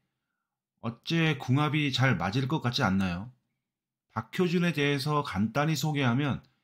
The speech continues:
야탑고 재학 중이던 이천십사 년 칠월에 무려 백십육만 달러의 계약을 맺고 뉴욕 양키즈와 계약했던 당시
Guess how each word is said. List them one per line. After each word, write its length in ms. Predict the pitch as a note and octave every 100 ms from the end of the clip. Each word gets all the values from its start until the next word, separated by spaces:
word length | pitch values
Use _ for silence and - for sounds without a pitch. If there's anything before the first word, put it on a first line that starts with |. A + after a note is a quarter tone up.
| _ -
야탑고 720 | F#2+ G#2+ - E3 D#3+ - D#3+
재학 360 | D#3 G#2+ B2+ C3
중이던 520 | B2+ B2+ A#2+ C3 C3
이천십사 760 | G3 - D3 C3 D#3 - F3+
년 220 | A#3+ B3+ F#2+
칠월에 580 | - E3+ C3 C3 E2+ - _ _
무려 440 | - A#2 D#3 F#2+ - -
백십육만 920 | B2 B2+ - E3 G2 G#2 C3+ D3+ C3+
달러의 460 | C#3+ C3+ C3+ C3+ C3
계약을 320 | G#2+ A2+ C3
맺고 500 | E2+ - C3 F2+ - _ _
뉴욕 460 | G2+ A2 C#3+ E3+ E3
양키즈와 580 | D3 C3+ C#3 C3+ C3+ C3+
계약했던 720 | G#2 A2 A2 - - B2+ D#2+ - _ _
당시 500 | _ C3+ C#3+ A#2 D#2+